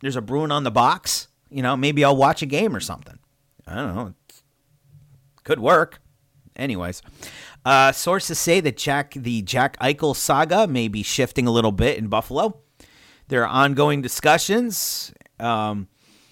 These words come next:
for, uh, an additional access to David, uh, uh, for David. Wh-, why am I on a David,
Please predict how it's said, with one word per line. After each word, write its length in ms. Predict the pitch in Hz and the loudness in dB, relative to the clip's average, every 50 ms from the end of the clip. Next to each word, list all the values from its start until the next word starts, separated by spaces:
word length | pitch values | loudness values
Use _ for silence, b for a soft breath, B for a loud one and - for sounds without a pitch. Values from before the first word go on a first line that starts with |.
| b b b b b b b b b _ _ _ - | b b b b b b b b b _ _ _ -20
for, 420 | - - - 135 135 131 127 123 120 | -20 -8 -4 0 2 2 2 2 2
uh, 440 | 120 - 123 123 117 110 107 110 - | 0 0 2 4 4 4 4 2 0
an 180 | - 120 120 | -2 -4 -6
additional 400 | 113 101 131 139 - - 131 - - | -4 -4 -4 -4 -2 -4 -4 -4 -2
access 380 | 123 127 135 - - 156 143 | -2 0 0 -2 -4 -4 -4
to 100 | - 131 | -6 -8
David, 320 | 113 - 135 131 135 123 120 - | -4 0 0 0 0 0 -4 -8
uh, 60 | - | -12
uh, 300 | 80 107 117 90 98 110 107 - | -12 -10 -10 -8 -6 -8 -8 -10
for 160 | - - - 90 | -14 -20 -20 -18
David. 320 | 76 90 82 82 85 - | -16 -16 -16 -16 -16 -16
Wh-, 360 | - - - - - - - | -18 -18 -18 -18 -20 -20 -18
why 280 | 98 101 117 147 202 247 | -16 -12 -8 -6 -4 -4
am 100 | 254 233 | -2 -2
I 80 | 208 | 0
on 80 | 160 143 | 0 -2
a 80 | 123 101 | -2 -4
David, 680 | 87 - 117 120 131 127 123 123 113 101 95 85 | -4 -2 2 2 4 4 4 2 0 -2 -6 -12